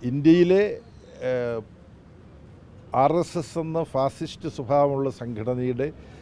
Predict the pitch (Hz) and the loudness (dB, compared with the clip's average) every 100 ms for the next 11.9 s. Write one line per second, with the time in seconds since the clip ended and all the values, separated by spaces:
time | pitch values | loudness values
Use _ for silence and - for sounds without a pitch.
0 | - 113 127 135 131 135 123 131 - 113 | -8 -2 -2 -2 -2 -2 -4 -6 -4 -6
1 | 107 120 123 120 131 120 117 117 98 98 | -6 -10 -6 -8 -6 -6 -4 -4 -4 -4
2 | 92 90 80 76 - - - - - - | -4 -8 -10 -14 -18 -20 -20 -20 -20 -20
3 | - - - 139 - 151 165 185 180 165 | -20 -14 -2 -2 0 0 2 2 2 2
4 | 147 135 131 147 190 - 123 127 147 175 | 0 -2 0 0 -2 -6 -4 0 2 2
5 | 185 190 - 180 - 190 156 156 151 143 | 2 0 0 -8 -4 -4 -2 -2 -2 -4
6 | 143 147 127 135 127 143 - 143 131 117 | -4 -4 -2 -2 0 -4 -4 -6 -4 -6
7 | 131 123 117 101 117 131 127 113 135 147 | -2 -2 -2 -4 -4 -2 0 0 0 -2
8 | 175 139 82 - - - - - - 139 | -2 -4 -6 -14 -20 -20 -20 -20 -8 0
9 | 160 170 165 151 151 147 151 139 135 127 | 6 6 8 6 4 2 0 -2 -4 -4
10 | 113 156 143 123 80 - - - 131 143 | -4 0 0 0 -2 -8 -14 -2 0 2
11 | 135 123 127 110 110 - 82 78 | 0 0 -2 -2 -2 -4 -10 -12